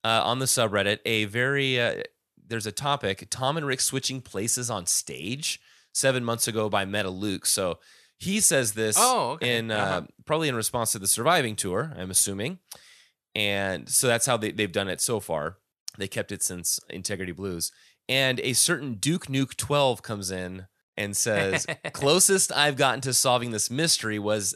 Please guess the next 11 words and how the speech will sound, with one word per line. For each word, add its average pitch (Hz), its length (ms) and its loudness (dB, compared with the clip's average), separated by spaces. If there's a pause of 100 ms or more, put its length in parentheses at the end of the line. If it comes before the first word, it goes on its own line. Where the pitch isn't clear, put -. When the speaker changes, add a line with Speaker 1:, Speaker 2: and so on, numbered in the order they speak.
(100)
Speaker 1:
this 156 260 0
Twitter 143 260 -2
response 117 420 -4
from 98 180 -10
Zach 120 500 0
saying 104 540 -2
it - 140 -8
was 95 180 -6
his 202 240 2
fault." - 420 -6 (340)
And 101 460 -2